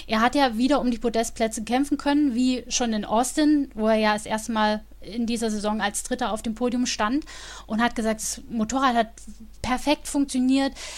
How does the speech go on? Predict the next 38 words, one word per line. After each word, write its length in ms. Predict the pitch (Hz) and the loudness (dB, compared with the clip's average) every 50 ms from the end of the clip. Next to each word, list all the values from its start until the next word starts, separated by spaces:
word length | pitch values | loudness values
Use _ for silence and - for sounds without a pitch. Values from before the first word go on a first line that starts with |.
| - - | -10 -4
ich 180 | 233 - 226 | -4 -2 0
habe 100 | 247 233 | 0 0
mir 80 | 247 247 | 2 2
das 180 | 247 247 254 - | 0 0 0 0
Rennen 160 | 247 247 247 | 0 0 0
super 260 | 240 262 - 254 - | -2 0 0 0 0
eingeteilt, 800 | - 196 233 269 285 277 - - - 247 247 247 247 247 247 247 | 0 0 2 2 2 0 0 0 0 2 4 4 4 2 2 0
die 80 | 247 226 | -4 -4
Reifen 320 | 220 214 220 226 - 254 | -2 -2 -2 0 0 0
geschont, 460 | 226 233 - - 254 247 247 247 233 | 0 0 -2 0 0 0 0 0 0
wollte 200 | 214 226 226 226 | 0 0 2 2
hinten 220 | 233 233 240 220 233 | 0 0 -2 -2 0
raus 240 | 226 233 226 233 - | 0 2 2 2 0
dann 160 | - 233 - | -2 -4 -4
eben 160 | - 233 240 | -4 -2 -2
nochmal 260 | 240 214 226 233 - | -2 0 0 0 0
angreifen 640 | - 233 247 247 - 214 220 220 226 226 - 240 226 | 0 0 -2 -2 0 0 0 0 0 -2 -4 -6 -6
und 120 | 220 208 | -6 -6
als 180 | - 226 220 - | -6 -6 -4 -2
dann 140 | 233 226 | -2 -2
Sarko 340 | 220 220 214 233 247 - 262 | 0 0 0 0 0 0 0
an 180 | 180 202 226 233 | 0 0 0 0
mir 180 | 233 247 254 | 0 0 0
vorbei 460 | 233 - 233 220 - 214 220 233 233 214 | -2 -4 -2 0 2 2 2 0 0 0
war, 220 | 220 220 220 226 - - - - - | 0 0 0 0 -4 -8 -12 -8 0
wollte 240 | - 240 262 233 277 | 2 2 4 4 0
ich's 120 | 233 - | -2 -2
eben 180 | 214 226 220 240 | -4 -6 -6 -4
auch 260 | 269 294 277 269 - | 0 0 0 0 0
probieren.“ 460 | - 277 254 - 262 277 285 294 277 277 - - - - - | -2 -4 0 2 4 4 4 4 2 0 -4 -10 -12 -12 -4
Und 160 | - 254 262 | -2 0 2
er 140 | 285 254 233 | 4 4 6
war 100 | 262 277 | 6 6
der 140 | 320 302 269 | 6 4 4
Überzeugung, 480 | 226 247 247 - 247 269 285 294 285 | 2 0 0 2 2 4 4 4 4
dass 140 | 262 247 247 | 4 2 0
er 120 | 254 - - | -2 -2 0
auch, 240 | 208 240 - - | -2 -2 -2 -6